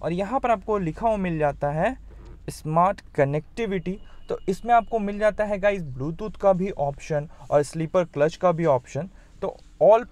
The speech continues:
पैकेज गाड़ी आपको मिलती है टीवीएस की तरफ से गाइस। बात कर ले इसके, अ, नीचे वाले सेक्शन के बारे में गाइस, तो यहाँ पर आप देखोगे तो यहाँ पर आपको ब्लैक मैट में आपको मिल जाएगा इसका मडगार्ड, टीवीएस लिखा हुआ रेसिंग।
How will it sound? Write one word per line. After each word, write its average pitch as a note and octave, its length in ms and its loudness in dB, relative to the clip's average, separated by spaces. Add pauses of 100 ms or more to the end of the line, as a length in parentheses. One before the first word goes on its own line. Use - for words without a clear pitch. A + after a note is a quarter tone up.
(180)
पैकेज F3 360 2
गाड़ी F#3 260 2
आपको F#3 260 2
मिलती C#3+ 380 -4
है F3 100 2
टीवीएस D3+ 400 -4
की E3+ 120 -8
तरफ C#3 300 0
से D#3 100 -2
गाइस। C3+ 280 -4 (360)
बात D3 280 0
कर G3+ 180 -2
ले G#3+ 160 0
इसके, A3 360 0
अ, - 960 0
नीचे D3+ 340 0
वाले G#3 200 4
सेक्शन F#3+ 360 -4
के F3+ 100 -2
बारे D#3+ 240 2
में E3+ 160 -2
गाइस, E3+ 140 -2
तो D3 100 -12
यहाँ D#3+ 300 -4
पर F3+ 120 0
आप F3 100 0
देखोगे F3 360 -4
तो E3 100 -10
यहाँ D3 160 -4
पर D#3+ 100 -4
आपको D3+ 200 -4
ब्लैक D#3 500 0 (500)
मैट D3+ 340 2
में E3+ 140 0
आपको D#3+ 220 -2
मिल D3 220 -4
जाएगा D#3 420 2 (140)
इसका C3 220 -2
मडगार्ड, C#3 460 0 (140)
टीवीएस G#3+ 440 -4
लिखा G3+ 240 0
हुआ G3+ 280 6
रेसिंग। F3 560 -2